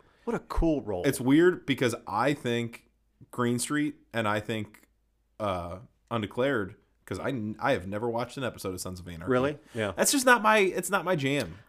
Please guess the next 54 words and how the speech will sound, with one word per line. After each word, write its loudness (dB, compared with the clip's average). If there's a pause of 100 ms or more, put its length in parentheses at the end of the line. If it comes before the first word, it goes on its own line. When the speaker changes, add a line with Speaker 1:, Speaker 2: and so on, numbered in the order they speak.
Speaker 1:
I 0
Speaker 2:
Like, 8
Speaker 1:
didn't -6
think 2
Speaker 2:
the, 2
Speaker 1:
it 0
would 8
be 4
mine 2
Speaker 2:
the, 6
Speaker 1:
either, 2
Speaker 2:
the 0
Speaker 1:
but 4
it, 4
Speaker 2:
kind 0
of 2
Speaker 1:
I 0
dig -2
it. -16
I -2
really 2
do. -2 (100)
I'm -4
not -2
a -2
biker -6
guy 2
by 2
any 0
means. -8
It -8
doesn't, -2
Speaker 2:
Right. 10
Speaker 1:
not -4
my -6
thing. -8 (360)
Speaker 2:
Well, 4 (120)
I, 4 (100)
I, 2
I 8
think 2
with 4
any 2
show 2 (280)
that 6 (540)
runs 2
that 0
long -2 (400)
and 0
has 2
that 2
kind 0
of -4
success, -2